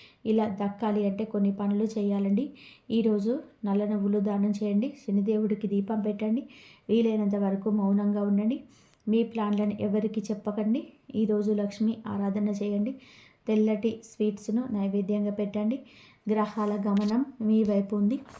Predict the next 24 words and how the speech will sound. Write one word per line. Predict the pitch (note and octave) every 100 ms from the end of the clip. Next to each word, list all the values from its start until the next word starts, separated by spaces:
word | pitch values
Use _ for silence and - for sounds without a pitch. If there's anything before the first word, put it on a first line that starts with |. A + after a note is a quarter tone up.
| - _ -
మీరు | A3+ A3
చేయాల్సిందల్లా | G#3 G#3 G#3 G#3 G#3 G3+ G3+ G3+ G3+
కూడా | G3+ A#3 G#3
ఆత్మవిశ్వాసంతో | G#3 G#3+ G3+ G3 G3 G3+ G3+ G#3 G3+ G#3+
ఉండడం, | G3+ G3+ G#3 B3 B3 - - - _ G3+
వచ్చిన | G3+ A3 G#3
అవకాశాన్ని | G3 G#3 G#3+ G#3 G#3 G3+ A3+
చారవిడ్చుకోకుండా | A3+ G#3 G3 G3+ G#3 G3 - G#3+ G3+ G#3 G3 B3 E4+ -
ఉండడం. | G#3 G3+ A3+ C4 - - - - _
ఈ | G#3+ A3
రోజున | G#3 G#3 G#3
మీ | G3+ G#3 G#3
ఆర్థిక | G#3 G#3 G#3
స్థితి | G#3 G#3+ G3+ G#3+
మిశ్రమంగా | G3+ G3 G#3 G#3 G#3 G#3
ఉంటుంది. | G#3 G3 G3+ C4 C#4 -
అనవసరమైన | G#3 G#3 G#3+ A3 G#3 G3+
ఖర్చులు | G3+ G3 - G#3
పెరిగే | G3+ G#3 G3+
అవకాశం | G#3+ G3+ G#3 G3+ G#3+ G#3+
ఉంది | A3
కాబట్టి | G#3+ G3+ G3+ C#4 - - - - _ G3+
బడ్జెట్ను | G3 A3 A3 G#3
ప్లాన్ | G#3 G3+